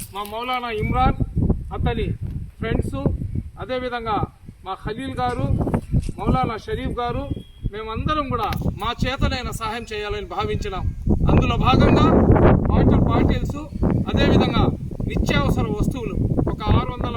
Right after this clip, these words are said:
మందికి సరిపడే వస్తువులను ఇక్కడ నుంచి ఆటోలో వేసి అక్కడ పంపిస్తున్నాము. ఇక్కడ డిస్ట్రిబ్యూషన్ చేయడానికి మన మౌలానా, మౌలానా గారు, మౌలానా ఇమ్రాన్ గారు, ఆయన తోడు కొంతమంది అక్కడికి వెళ్తున్నారు.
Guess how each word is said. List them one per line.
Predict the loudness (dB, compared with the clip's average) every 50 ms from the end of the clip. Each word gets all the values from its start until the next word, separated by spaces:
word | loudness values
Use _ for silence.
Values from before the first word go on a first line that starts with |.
| -4 -4
మందికి | -4 -4 -4 -2 0
సరిపడే | 2 4 4 4 2 2 -2 0 2 2 2
వస్తువులను | 2 2 2 4 4 4 4
ఇక్కడ | 4 4 4 4 4 2
నుంచి | 2 0 -2 -2 -2 -4 -6 -8 -6 -4 -2 0 2 2 2 2
ఆటోలో | 0 -4 -4 -4 -4 -2 -2 0
వేసి | 0 0 0 2
అక్కడ | 4 6 6 6 6 4 2
పంపిస్తున్నాము. | 0 2 2 2 2 2 2 2 2 2 2 0 0 0 2 2 2 2 2 2 2 4 4 4
ఇక్కడ | 6 6 6 4 4 4 2 2
డిస్ట్రిబ్యూషన్ | 2 2 2 0 0 -2 -2 -2 -4 -4 -4 -2
చేయడానికి | 0 0 0 0 -2 -2 -2 0 0 0 0 -2 -2 -2 -2 -2 -2 -4 -4 -4 -6 -6 -6 -6 -4 -4 -4 -2 -2 0
మన | 0 0 -2 -4 -6 -4 -4 -2 -2 -2 -2 -2 -2 -2 -2 -2 -2 -2
మౌలానా, | -2 -2 -2 -2 -2 0 2 2 2 2 2 2 2 2 2 2 2 4 4 4 4 2 2 0 0 0 2 2 4 4 4 4
మౌలానా | 4 4 4 4 2 0 -2 -4 -4 -4
గారు, | -6 -6 -8 -8 -8 -8 -8 -8 -8 -8 -8 -6 0 2
మౌలానా | 2 4 6 6 6 6 4 4
ఇమ్రాన్ | 2 2 2 0 0 0 0 0
గారు, | 0 0 0 0
ఆయన | 0 2 2
తోడు | 2 4 2 2 2 0 -6 -8 -6 -4
కొంతమంది | -4 -4 -6 -8 -10 -8 -6 -6
అక్కడికి | -6 -6 -6 -6 -6 -6
వెళ్తున్నారు. | -8 -8 -8 -8 -4 -2 -2 -2 -2